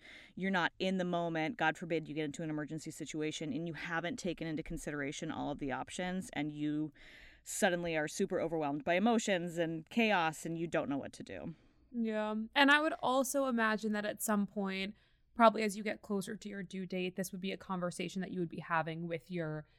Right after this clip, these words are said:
Speaker 2: care team to talk about and go over lots of different options. I'm actually, I'm gonna ask my O B the next time that I see her what her protocol is with birthing plans. Like, does she initiate the conversation at some point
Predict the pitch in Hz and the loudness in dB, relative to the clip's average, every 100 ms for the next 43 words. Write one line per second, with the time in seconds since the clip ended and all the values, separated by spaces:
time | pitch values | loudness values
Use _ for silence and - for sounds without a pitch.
0 | _ _ _ _ _ - - 175 160 - | _ _ _ _ _ -12 2 2 2 -4
1 | - 123 214 214 - 208 - 170 165 170 | -8 -4 -4 -4 -4 -6 0 0 0 -2
2 | 165 170 170 175 165 160 165 160 175 - | 0 0 -2 -4 -4 -4 -4 -4 -4 -2
3 | - - 185 175 170 - - 180 - 233 | -6 -6 -14 -12 -8 -6 -4 -4 2 4
4 | 254 - 262 226 285 233 190 208 185 185 | 4 2 -2 0 0 0 0 -2 -4 -2
5 | 170 160 175 170 - - 175 175 160 185 | -2 -4 -4 -6 -6 -6 -2 -2 -2 -2
6 | 165 156 165 - - - 196 185 185 185 | -2 0 -2 -6 -20 -2 8 8 8 4
7 | 180 - 175 170 - 160 165 - - 185 | 4 0 -4 -4 0 2 2 0 -4 -4
8 | - - 190 175 - - - _ _ _ | -6 -2 2 2 2 -10 -20 _ _ _
9 | _ _ _ - 190 - 175 - - - | _ _ _ 0 2 2 -4 -6 -4 -2
10 | 196 196 - - 196 180 185 - 220 202 | 0 -2 -4 0 2 2 -2 -2 0 2
11 | 190 180 - 185 175 - 170 170 175 254 | 2 0 0 -2 -2 -4 -4 -2 0 2
12 | 277 277 262 - 254 233 254 240 | 2 -2 -6 -4 -4 -4 -4 -4